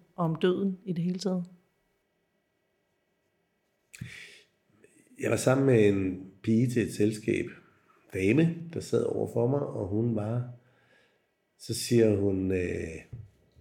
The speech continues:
Speaker 2: øh,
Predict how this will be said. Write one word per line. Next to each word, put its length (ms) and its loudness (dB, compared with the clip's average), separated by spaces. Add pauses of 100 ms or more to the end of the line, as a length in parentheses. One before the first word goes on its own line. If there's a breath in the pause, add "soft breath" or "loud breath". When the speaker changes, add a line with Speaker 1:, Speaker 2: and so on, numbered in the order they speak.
(1700 soft breath)
Speaker 2:
øh, 480 -4